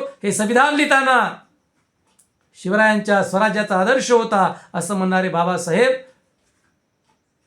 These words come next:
खऱ्या अर्थाने या स्वराज्याप्रती, शिवरायाप्रती कृतज्ञता व्यक्त करतात. आणि शिवरायांचं कार्य म्हणजे जिजाऊचं कार्य आहे. जर कुणी जिजाऊचं चरित्र लिहायला सुरुवात केली,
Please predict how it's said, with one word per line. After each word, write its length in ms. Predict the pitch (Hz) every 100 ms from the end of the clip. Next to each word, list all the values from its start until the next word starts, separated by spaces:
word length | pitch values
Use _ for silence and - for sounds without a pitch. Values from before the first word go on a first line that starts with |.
| _ _ _ _
खऱ्या 260 | 165 208 202
अर्थाने 560 | 175 175 175 147 - _ _ _ _
या 200 | 180 165
स्वराज्याप्रती, 720 | 139 170 202 196 202 190 175 170
शिवरायाप्रती 600 | 160 190 196 190 175 170
कृतज्ञता 580 | - 156 208 185 185 175
व्यक्त 300 | 160 160 156
करतात. 340 | 160 143 156 131 - - -
आणि 180 | 175
शिवरायांचं 560 | 147 175 208 269 285 285
कार्य 440 | 262 247 233 208 170 - _
म्हणजे 320 | - 170 196 254
जिजाऊचं 460 | 202 196 190 180
कार्य 360 | 170 156 139 123
आहे. 180 | 107 _ _ _ _ _ _ _ _ _ _ -
जर 240 | 139 170 - - _ _
कुणी 280 | 202 233 277
जिजाऊचं 540 | 233 247 262 262 262 254
चरित्र 360 | 240 247 240
लिहायला 320 | 233 220 226
सुरुवात 300 | 208 208 208 208 208
केली, 320 | 196 196 165